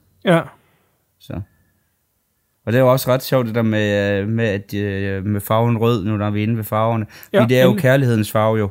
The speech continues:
Speaker 2: Altså, det er jo den, øh, følelserne. Øh, det er jo det modsatte til den blå farve af ren symbolsk betydning. Og det er jo så, øh, også sjovt, at det er kærligheden, der slår ham ihjel, om man så må sige jo.
Speaker 1: Jeg har nu altid set det mere som værende far.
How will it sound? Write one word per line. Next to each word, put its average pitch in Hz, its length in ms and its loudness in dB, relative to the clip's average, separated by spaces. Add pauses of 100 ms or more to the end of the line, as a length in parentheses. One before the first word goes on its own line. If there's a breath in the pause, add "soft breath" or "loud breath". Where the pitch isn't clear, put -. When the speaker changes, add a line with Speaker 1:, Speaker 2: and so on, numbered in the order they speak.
(160)
Speaker 2:
Altså, 101 260 -4
det 117 180 0
er 113 100 2
jo 110 140 0
den, 107 340 -2
øh, 98 200 -2
følelserne. 120 640 0 (140)
Øh, 92 260 -2 (480 soft breath)
det 110 80 0
er - 40 4
jo 110 40 4
det 113 100 0
modsatte 117 440 0
til 101 180 -8
den 104 100 -4
blå 117 280 -2
farve 107 400 2
af 98 220 0
ren 110 200 2
symbolsk 107 520 -4
betydning. 101 460 -6 (420 loud breath)
Og 104 80 0
det 127 60 2
er 131 40 4
jo 120 60 2
så, 107 440 2 (140)
øh, 95 500 -2
også 107 180 -2
sjovt, 117 320 0
at 95 180 -8
det 95 160 -2
er 92 60 -2
kærligheden, 113 480 0
der 90 60 -4
slår 92 180 -4
ham 95 140 0
ihjel, 104 200 0
om 101 60 -2
man 95 100 -4
så 95 140 -4
må 95 120 -6
sige 101 160 -6
jo. 98 120 -6 (560)
Speaker 1:
Jeg 190 100 4
har 185 60 6
nu 170 120 6
altid 170 260 4
set 156 320 2
det 143 100 4
mere 147 200 6
som 131 200 2
værende 127 240 2
far. 139 460 0